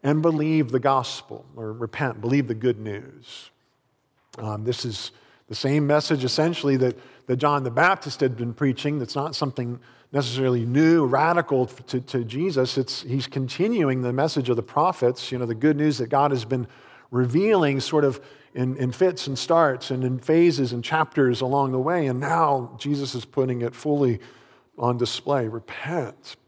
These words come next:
and believe the good news," which, which is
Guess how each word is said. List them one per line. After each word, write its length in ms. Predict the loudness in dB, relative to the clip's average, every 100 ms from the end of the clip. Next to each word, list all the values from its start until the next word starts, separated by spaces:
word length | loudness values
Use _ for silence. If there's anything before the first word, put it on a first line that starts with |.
| -12
and 160 | -6
believe 720 | -4 -2 -2 0 -2 -4 -12 -14
the 80 | -14
good 460 | -10 -4 -2 -2
news," 760 | -4 -10 -10 -14 -20 -20 -18 -18 _ _ _ _ _ _ _ _
which, 360 | 0 0 -4 -12 -18 _ _ _ _
which 180 | -8 -4
is 280 | -4 -4